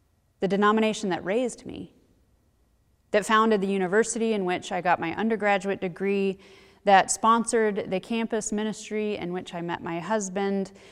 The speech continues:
that supported the seminary I attended, that ordained and now employs me. Instead of leaving, I decided to stay and try to make it better.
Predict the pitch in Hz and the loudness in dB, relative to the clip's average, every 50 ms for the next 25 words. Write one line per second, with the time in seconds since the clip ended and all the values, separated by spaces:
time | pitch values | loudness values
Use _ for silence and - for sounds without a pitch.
0 | - - 196 208 196 - - 202 - - - 254 262 254 240 226 226 226 202 214 | -10 -2 -2 0 0 0 -4 -6 -6 -4 0 2 4 4 4 4 2 2 2 0
1 | - 175 190 190 180 - - 240 240 240 240 233 233 226 226 226 226 220 - 185 | 0 0 -2 -2 -2 0 0 2 2 2 2 2 2 2 0 0 0 0 0 0
2 | 190 190 196 190 - - 214 214 220 220 208 208 208 202 180 190 180 170 - - | 0 0 -2 -4 -4 -4 -4 -2 0 0 0 0 0 0 2 0 0 0 0 -2
3 | 180 180 175 160 196 208 220 233 233 233 226 226 214 - - 185 190 190 180 180 | -4 -4 -4 -4 -4 -2 -2 0 0 0 0 0 -2 -2 -4 -4 -4 -4 -4 -4
4 | 185 185 185 185 180 180 180 - - 180 180 175 - - - 170 170 170 175 170 | -4 -4 -4 -4 -4 -6 -6 -8 -8 -10 -10 -10 -14 -12 -10 -6 -6 -6 -6 -8
5 | 165 - - 165 160 160 160 160 156 - - - - - - - 202 214 - - | -10 -10 -8 -8 -6 -6 -6 -8 -10 -12 -18 -20 -20 -16 -6 -2 -2 -2 -2 -2
6 | - 208 196 196 180 185 202 240 269 262 254 202 170 180 170 170 175 175 180 185 | -2 0 0 0 -2 0 -2 0 2 2 0 0 -2 -4 -4 -4 -4 -4 -4 -6
7 | 180 - - 175 180 175 190 - - - 196 190 190 190 190 180 - - 190 185 | -6 -6 -6 -6 -6 -6 -8 -8 -6 -4 -2 -2 0 -2 -4 -6 -6 -10 -14 -12
8 | - - - - 233 214 175 160 156 160 160 165 165 165 _ _ _ _ _ _ | -12 -14 -10 -8 -6 -4 -4 -4 -4 -4 -6 -6 -10 -10 _ _ _ _ _ _
9 | _ _ _ _ _ _ _ _ _ _ _ _ _ _ _ _ _ _ _ _ | _ _ _ _ _ _ _ _ _ _ _ _ _ _ _ _ _ _ _ _
10 | _ - - 190 185 - 190 175 170 170 170 165 160 160 - - _ - 175 175 | _ -10 -8 -8 -8 -6 -8 -8 -6 -6 -8 -8 -8 -10 -12 -14 _ -12 -10 -10
11 | 170 151 - - - 165 | -10 -10 -12 -14 -16 -18